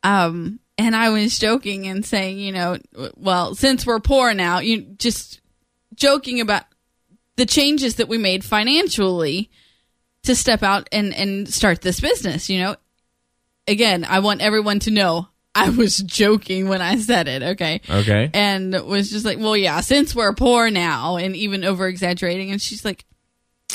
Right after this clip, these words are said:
Speaker 1: "You're not poor, you're broke." <laughs> There's, you know, just making sure that, that, you know, it's not, you ha-, they have so much more. They may be clipping coupons and he may be dropping out of school, but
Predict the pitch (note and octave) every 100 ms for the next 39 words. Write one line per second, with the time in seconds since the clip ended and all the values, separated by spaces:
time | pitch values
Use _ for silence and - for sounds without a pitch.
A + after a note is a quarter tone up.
0 | - - G3+ A3 - B3 G#3+ F3 F3 F#3
1 | G3 G3 F#3+ E3 F#3 - B3 E4 F4 -
2 | C4 C#4+ C#4+ D4 B3 C4+ C4 B3 A#3 B3
3 | D4 C#4+ D#4+ F4+ A#4+ G4 E4 C#4 B3+ A3+
4 | A#3+ G#3+ - G#3+ G#3 F#3+ _ _ _ C4
5 | A3+ F#3 - B3+ B3+ C4 C4 C4 B3 A3+
6 | - - _ _ _ _ _ A#3+ C#4+ A#3
7 | A3+ B3 C4 A#3+ - - C#4+ C4+ A#3 -
8 | A3 F#3+ F3+ A#3+ C#4+ C#4 C#4 - C4+ B3+
9 | A#3 - B3 A#3 F#3+ F#3 F#3 F3+ G3 A#3+
10 | B3 A#3+ A3 A3 G#3+ - - - B3 A#3
11 | A3+ G#3+ G3 F#3+ - - B3 F#3 D3+ -
12 | - - F#3+ G#3 F#3+ F3+ -